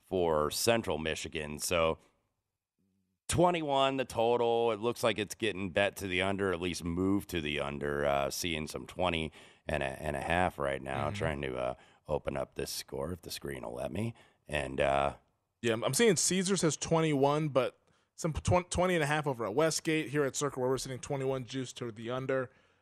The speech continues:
Speaker 2: there. So, uh,
Speaker 1: Yeah, this cl-, this close ten, uh, for, uh,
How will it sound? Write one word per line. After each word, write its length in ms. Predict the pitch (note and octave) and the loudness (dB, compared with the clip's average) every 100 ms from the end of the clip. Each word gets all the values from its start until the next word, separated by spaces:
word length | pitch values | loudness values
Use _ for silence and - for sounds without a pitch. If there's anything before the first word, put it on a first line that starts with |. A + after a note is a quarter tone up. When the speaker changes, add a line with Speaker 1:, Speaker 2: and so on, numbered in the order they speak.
| - | -2
Speaker 2:
there. 400 | B2+ B2 B2 - | 2 4 2 0
So, 480 | - B2 A2+ A2 - | -2 -2 -2 -4 -4
uh, 100 | C3+ | -6
Speaker 1:
Yeah, 280 | - G2+ F#2 | 2 6 6
this 200 | F2 C#3 - | 6 2 2
cl-, 140 | C#3+ | 0
this 200 | A2+ D3+ | 2 0
close 400 | - C3+ G#3+ C4+ | 4 4 4 0
ten, 640 | - G2+ C3+ G#2 C#2+ C2+ - _ _ _ - | -2 2 2 2 -2 -10 -14 _ _ _ 0
uh, 260 | F2 D#2+ D2+ | 4 4 2
for, 320 | - E2 | 0 -2
uh, 80 | D2+ | -2